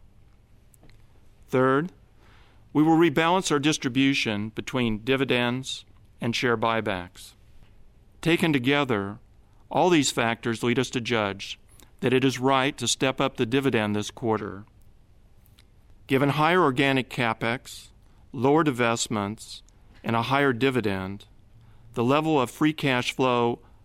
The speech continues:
available to be allocated to share buybacks is likely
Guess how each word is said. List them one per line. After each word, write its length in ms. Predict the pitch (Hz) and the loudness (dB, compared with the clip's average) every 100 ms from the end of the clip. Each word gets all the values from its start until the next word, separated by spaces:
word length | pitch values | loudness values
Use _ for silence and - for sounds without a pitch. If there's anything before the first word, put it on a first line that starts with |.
| - | -10
available 680 | 120 110 131 147 147 143 143 - | -6 0 2 2 2 0 -2 -6
to 80 | 131 | -2
be 180 | 117 120 | -2 0
allocated 640 | 131 139 147 127 117 - | 0 0 0 0 0 -2
to 80 | 120 | -4
share 260 | - 120 | -2 -2
buybacks 800 | 113 117 123 110 98 95 - - - _ - | 0 0 0 -2 -4 -6 -10 -20 -20 _ -16
is 200 | - 107 | -10 -4
likely 580 | 120 127 123 120 110 117 | 0 0 0 -2 -2 -4